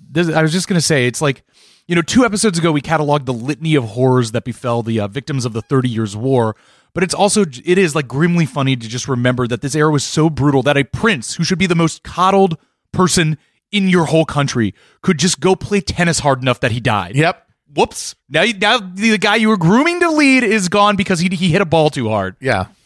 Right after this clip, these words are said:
Speaker 2: that's wild.
Speaker 1: So at the age of twelve, sickly, prickly little Charles became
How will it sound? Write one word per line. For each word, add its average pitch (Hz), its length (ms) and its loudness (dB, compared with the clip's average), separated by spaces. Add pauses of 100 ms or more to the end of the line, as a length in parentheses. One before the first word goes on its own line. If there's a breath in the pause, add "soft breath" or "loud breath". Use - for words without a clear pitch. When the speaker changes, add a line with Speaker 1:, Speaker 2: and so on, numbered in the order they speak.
(160)
Speaker 2:
that's 107 140 -8
wild. 95 340 -2
Speaker 1:
So 202 140 2
at 190 60 -2
the 226 120 2
age 254 100 0
of 226 60 0
twelve, 131 560 0 (300)
sickly, 208 500 0
prickly 160 460 -2
little 135 240 2
Charles 117 440 2
became 117 460 0